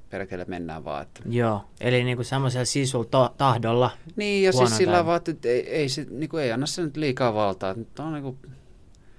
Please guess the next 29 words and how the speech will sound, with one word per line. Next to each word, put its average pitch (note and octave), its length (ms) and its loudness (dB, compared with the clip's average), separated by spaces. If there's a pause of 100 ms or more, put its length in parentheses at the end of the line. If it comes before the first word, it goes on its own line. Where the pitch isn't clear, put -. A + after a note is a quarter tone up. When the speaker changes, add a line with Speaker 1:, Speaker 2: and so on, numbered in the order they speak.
(380)
Speaker 1:
onhan, G#2+ 300 -4
niinku, D3 220 -2
onhan G#2 160 0
se B2+ 80 -4
nyt D#3+ 140 -4
paskaa, C3+ 420 -2
mutta B2 200 -4
et B2+ 40 -2
Speaker 2:
Ne. B2+ 80 2
Speaker 1:
sit, B2+ 120 -2 (160)
sitten B2+ 340 -8
vaan B2+ 180 2
niinku B2 180 -4 (100)
antaa B2 280 -2
se B2 140 2
olla A#2 280 4
ja G#2+ 120 2
sit - 160 -4 (420)
keskittyy - 500 2
siihen, A2+ 220 2
mitä A2+ 220 0
voi A2 200 2
tehdä G#2 240 -2
ja G2 140 0
tekee G2+ 300 0
sen G2 200 -2
niinku F2+ 160 -6
pieteetillä. D#2 640 -6
Speaker 2:
Joo. B2 380 0